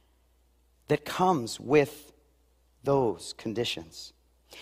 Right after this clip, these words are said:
And at the very end of the text, we see these words that, that sum it all up, that from an emotional standpoint, an experiential standpoint, this is what God's people have been experiencing: sorrow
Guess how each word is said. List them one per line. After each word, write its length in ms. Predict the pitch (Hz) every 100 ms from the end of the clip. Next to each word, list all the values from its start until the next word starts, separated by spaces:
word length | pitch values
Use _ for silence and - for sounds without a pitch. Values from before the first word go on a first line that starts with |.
| - - _
And 140 | - 175
at 60 |
the 80 | 170
very 320 | 151 247 285 -
end 320 | 190 202 190
of 120 | 156
the 80 | 147
text, 600 | - 123 104 - - - - _ _ _ _ -
we 100 | 147
see 260 | - 220
these 240 | 240 240 156
words 360 | 147 143 131
that, 180 | 135 120 - - _
that 160 | 139 -
sum 400 | - - 180 202
it 100 | -
all 340 | 147 143 90
up, 260 | 110 95 -
that 120 | 156
from 420 | - 190 196 185 - - _ _ _
an 100 | 165
emotional 800 | 165 160 170 208 233 - 175 143
standpoint, 680 | - - 156 151 - 127 104 - - 165
an 100 | 180
experiential 960 | - - 247 240 208 214 240 - 143
standpoint, 580 | - 131 123 - 117 107 - -
this 360 | 123 185 247 226
is 160 | 202
what 300 | 160 180 170
God's 260 | 175 165 160
people 360 | - 165 - 151
have 120 | 123
been 100 | 139
experiencing: 880 | 135 - 139 127 120 - 104 92 87 _ _ _
sorrow 760 | - - 160 151 143 101 82 82